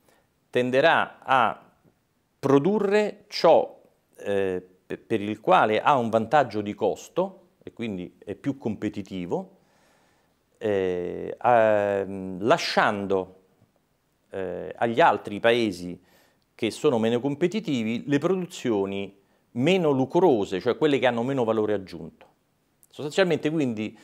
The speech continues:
l'effetto inevitabile dei vantaggi comparati è una graduazione che accentua la forza del fo-, del forte e la debolezza del debole. Quindi il paese economicamente più forte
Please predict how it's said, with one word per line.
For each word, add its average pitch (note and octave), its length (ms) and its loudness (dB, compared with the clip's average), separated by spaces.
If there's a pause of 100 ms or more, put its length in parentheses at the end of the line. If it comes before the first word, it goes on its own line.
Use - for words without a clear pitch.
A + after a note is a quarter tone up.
(200)
l'effetto D3+ 480 2
inevitabile C3+ 560 2
dei G#2+ 100 2
vantaggi G#2 520 0
comparati G2 760 -2
è - 100 -4
una F#3 180 0
graduazione D#3+ 1200 -2 (1120)
che E3+ 180 4
accentua F3+ 920 4
la A#2+ 120 6
forza B2 440 2
del F#2 200 -2
fo-, - 360 2
del A2 160 2
forte B2 720 2
e D#3 100 0
la E3+ 100 4
debolezza D3 440 -2
del C#3 160 -6
debole. - 440 -14 (840)
Quindi C#3 340 0
il A2+ 80 -4
paese D#3 400 4
economicamente C3+ 680 0
più C3+ 180 -8
forte G2 840 0